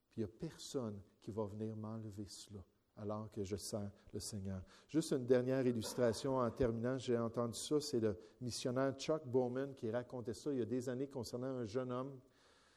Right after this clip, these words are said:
qui avait été élevé dans une famille chrétienne, qui avait, euh, entendu l'Évangile toute sa vie, euh, qui avait le privilège même d'aller dans une école chrétienne, c'est un Américain,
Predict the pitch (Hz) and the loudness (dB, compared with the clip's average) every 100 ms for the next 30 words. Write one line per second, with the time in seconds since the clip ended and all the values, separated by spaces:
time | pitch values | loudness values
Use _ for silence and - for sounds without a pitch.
0 | - _ _ 131 120 127 143 123 143 147 | -20 _ _ 2 4 4 2 2 2 2
1 | 120 123 - 131 139 139 143 139 - 123 | 0 -4 -2 -2 -2 -4 -4 -4 -2 0
2 | 117 127 113 - _ _ - - _ _ | 0 -6 -12 -20 _ _ -20 -20 _ _
3 | - 123 120 123 120 127 143 131 131 127 | -2 2 4 6 4 0 -2 0 0 2
4 | 143 127 123 117 139 139 151 151 - 147 | 2 2 0 2 2 2 -4 -6 -4 -2
5 | 135 110 113 - - _ - 107 104 101 | -2 -4 -6 -8 -20 _ -12 -8 -8 -8
6 | 98 123 127 123 127 127 117 131 143 120 | -2 2 4 4 2 -2 2 2 0 -2
7 | 127 139 131 120 120 131 143 123 107 120 | -2 -2 0 2 4 2 0 -2 -2 -2
8 | 139 151 147 165 165 131 123 - 123 151 | -2 0 2 2 0 -2 -2 -2 -6 -6
9 | - 117 120 123 123 110 - 113 | -6 -6 -4 0 0 0 -2 -4